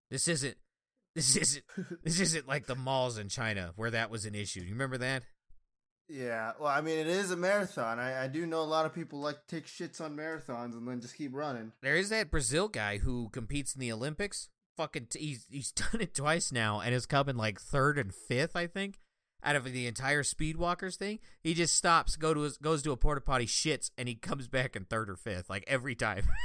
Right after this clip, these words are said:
Speaker 1: It's fucking hilarious, dude. Uh, all right. The, the record for, uh,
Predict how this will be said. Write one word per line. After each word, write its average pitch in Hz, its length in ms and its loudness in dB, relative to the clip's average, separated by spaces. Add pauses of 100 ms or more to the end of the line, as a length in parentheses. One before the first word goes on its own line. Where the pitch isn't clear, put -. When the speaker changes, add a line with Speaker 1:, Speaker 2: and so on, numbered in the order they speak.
(640)
Speaker 1:
It's - 200 4
fucking - 420 -2
hilarious, 185 560 0
dude. 117 260 -4 (720)
Uh, 139 480 4 (140)
all 139 120 4
right. 104 320 0 (120)
The, 131 760 -2 (600)
the 117 120 -4
record 202 680 -4 (300)
for, 123 680 -2 (1600)
uh, 95 520 -8